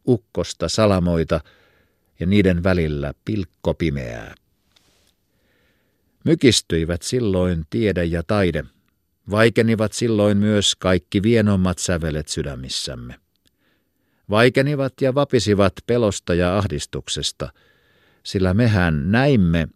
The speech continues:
miten miljoonienkaan yksilöiden elämä ei merkinnyt mitään,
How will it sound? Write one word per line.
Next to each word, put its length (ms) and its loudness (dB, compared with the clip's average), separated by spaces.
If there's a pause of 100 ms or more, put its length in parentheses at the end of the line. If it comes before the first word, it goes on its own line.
(240)
miten 300 4
miljoonienkaan 1120 4
yksilöiden 680 -2
elämä 500 -2
ei 180 2
merkinnyt 680 0
mitään, 600 -2